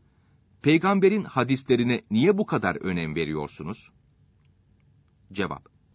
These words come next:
Allahü Teala, Resulüne Kur'an'ın açıklamasını, hüküm koymasını emredip, iman, itaat ve kelime-i şehadette de Resulünü kendisiyle birlikte bildiriyor.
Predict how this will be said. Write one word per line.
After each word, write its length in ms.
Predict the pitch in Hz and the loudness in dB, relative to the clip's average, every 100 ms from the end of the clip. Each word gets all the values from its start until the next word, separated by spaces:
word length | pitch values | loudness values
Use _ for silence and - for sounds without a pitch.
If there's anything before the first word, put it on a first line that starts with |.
| _ _ _ _ _ | _ _ _ _ _
Allahü 420 | 139 170 220 160 | 0 4 4 2
Teala, 540 | - 82 78 73 107 131 _ _ _ | -2 -2 -2 -2 -4 -6 _ _ _
Resulüne 600 | 107 135 160 156 160 180 - | 0 2 2 0 0 -4 -6
Kur'an'ın 580 | - 135 135 139 160 156 | -4 0 2 2 0 -4
açıklamasını, 840 | 113 - 113 107 87 78 80 73 131 _ _ _ _ - | -6 -6 -6 -4 -4 -6 -8 -10 -12 _ _ _ _ -6
hüküm 300 | 123 - 175 | -2 0 -2
koymasını 580 | - 120 104 95 95 87 | 2 2 4 0 -4 -6
emredip, 600 | - 90 76 71 113 _ _ _ _ _ _ _ _ | -6 -6 -6 -6 -8 _ _ _ _ _ _ _ _
iman, 480 | 113 110 95 90 131 - _ _ | 2 4 4 0 -4 -14 _ _
itaat 400 | 107 - 82 92 - _ _ _ _ - | -6 -2 0 -2 -6 _ _ _ _ -2
ve 180 | 117 113 | 0 0
kelime-i 440 | - 110 113 180 | 2 2 2 0
şehadette 640 | - 117 104 101 95 156 | 0 2 2 0 -2 0
de 160 | 135 131 _ _ - | 0 -2 _ _ -4
Resulünü 640 | 107 127 147 139 151 170 | -2 0 2 2 0 -4
kendisiyle 600 | - 143 143 - 170 90 | -2 -2 -2 -2 -2 0
birlikte 420 | 80 76 73 78 | -2 -6 -6 -8
bildiriyor. 500 | 73 73 73 73 69 | -6 -8 -6 -8 -8